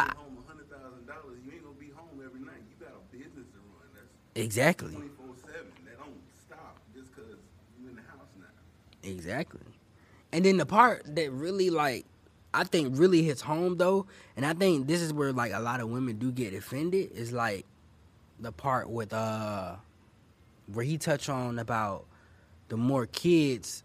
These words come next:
Speaker 2: single women have, you know, the more, you know, people who are in that field of what they want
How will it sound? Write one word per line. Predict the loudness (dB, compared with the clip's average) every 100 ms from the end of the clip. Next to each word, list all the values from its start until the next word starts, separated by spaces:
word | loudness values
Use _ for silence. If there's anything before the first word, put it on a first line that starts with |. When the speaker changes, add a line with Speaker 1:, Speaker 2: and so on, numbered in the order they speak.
| -14
Speaker 2:
single | -8 -2 -2 -2 -2
women | -2 -4
have, | -2 0 0 0 -4 -8 -12
you | -8 -4
know, | -2
the | -2 -2
more, | 2 2 2
you | 0 -2
know, | -2 -4 -8 -14 _ _ -20 _ _ _
people | -4 0 0
who | 2 2
are | 2
in | 0 0
that | 2 0
field | -2 0 2 0
of | -4
what | -6
they | -4 -2
want | 2 4 2